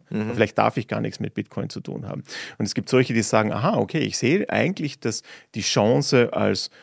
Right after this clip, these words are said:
Speaker 2: Hybrid aus, aus, aus Cash-Generierung und Balance-Sheet-Position langfristig, also diesen,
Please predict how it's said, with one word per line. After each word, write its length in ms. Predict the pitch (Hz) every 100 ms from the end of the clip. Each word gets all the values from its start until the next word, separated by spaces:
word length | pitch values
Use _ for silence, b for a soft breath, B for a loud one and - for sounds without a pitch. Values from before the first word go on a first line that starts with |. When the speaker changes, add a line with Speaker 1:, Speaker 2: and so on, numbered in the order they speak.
| b
Speaker 2:
Hybrid 560 | - 113 104 131 147 113
aus, 340 | 104 - - -
aus, 320 | 101 - -
aus 240 | 90 95
Cash-Generierung 1300 | - 143 - - - 120 120 120 110 117 117 123 120
und 500 | - 117 127 131 127 -
Balance-Sheet-Position 1200 | 107 113 107 - 104 - 101 - - - - 64 B B B
langfristig, 880 | 107 110 127 - 123 - 113 95 -
also 160 | 101
diesen, 220 | 104 98